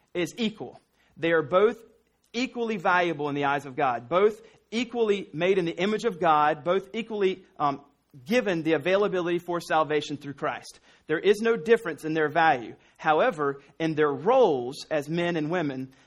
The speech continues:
they complement one another, meaning that men have been designed to be more in the headship, um, in the church and in the home, and women come alongside, as Genesis two, Genesis two says, as a helper, and they complement one another. Egalitarianism, um,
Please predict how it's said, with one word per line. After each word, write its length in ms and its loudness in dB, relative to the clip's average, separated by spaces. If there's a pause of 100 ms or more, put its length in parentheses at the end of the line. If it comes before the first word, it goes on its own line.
(200)
they 180 2
complement 640 -2
one 160 -2
another, 380 -8 (300)
meaning 340 0
that 120 0
men 260 -2
have 180 -4
been 100 -2
designed 560 0
to 140 -6
be 340 -8
more 180 -2
in 60 -2
the 100 -6
headship, 640 -2 (240)
um, 220 0
in 140 -4
the 80 -2
church 400 -4 (120)
and 140 -4
in 80 -4
the 60 -4
home, 440 -2 (220)
and 160 -4
women 320 -2
come 220 -8
alongside, 840 2 (220)
as 160 -4
Genesis 260 -4
two, 140 -10 (280)
Genesis 360 -8
two 180 -10
says, 240 -2
as 140 -6
a 80 -4
helper, 480 -2 (260)
and 100 -4
they 100 0
complement 520 -4
one 140 -6
another. 320 -12 (200)
Egalitarianism, 1080 0 (420)
um, 340 0